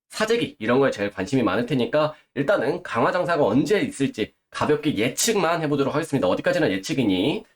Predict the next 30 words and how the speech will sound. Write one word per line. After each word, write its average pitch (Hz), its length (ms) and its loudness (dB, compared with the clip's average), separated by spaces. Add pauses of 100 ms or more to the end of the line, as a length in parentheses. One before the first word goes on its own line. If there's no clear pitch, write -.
(140)
정답은 - 360 0
없습니다. 127 540 -2 (240)
저는 170 160 0
뭐 147 100 2
오월, 139 400 2 (140)
사월, 208 340 2
오월에 131 300 2
하거나 165 260 0
뭐 104 140 -2
정월대보름이라 151 680 2
사지 156 240 -2
않을까, 110 380 0 (220)
뭐 107 100 0
정월대보름으로 151 680 2
엮어서 143 280 -2
이벤트를 135 360 0
내지 95 180 2
않을까, 101 360 2
뭐 107 120 -2
정월대보름 147 520 2
버닝, - 400 -2
뭐 120 120 0
이런 110 120 2
거 117 60 2
낼 92 100 0
수도 - 140 -4
있잖아요. 113 420 0
그리고 156 380 0 (100)
밸런타인데이를 143 800 0
기념으로 110 540 0